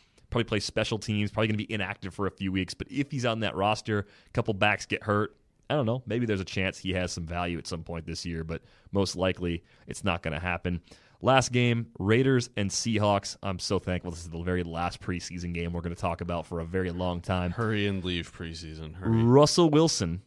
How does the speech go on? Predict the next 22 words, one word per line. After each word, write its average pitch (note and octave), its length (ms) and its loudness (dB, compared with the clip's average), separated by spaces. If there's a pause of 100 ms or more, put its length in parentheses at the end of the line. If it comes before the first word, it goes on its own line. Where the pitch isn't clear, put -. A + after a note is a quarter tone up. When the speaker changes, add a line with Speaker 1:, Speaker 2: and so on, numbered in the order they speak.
(140)
Speaker 1:
threw B2+ 140 8
one A#2 280 4
pass, G#2+ 380 0
and G#2 60 -2
it G2 40 0
was F#2 120 -2
a E2+ 40 -6
sixty-three A2 640 0
yard G2 280 6
touchdown G2 640 -2
strike F#2+ 520 0 (360)
to G2+ 80 -2
Tyler A#2 400 4
Lockett, G#2 440 0
who G#2 140 2
actually A2+ 240 2
had G2+ 100 4
a F2+ 60 2
really G2+ 200 4
good F2+ 180 -2
preseason G#2 500 -2
overall, F#2 680 0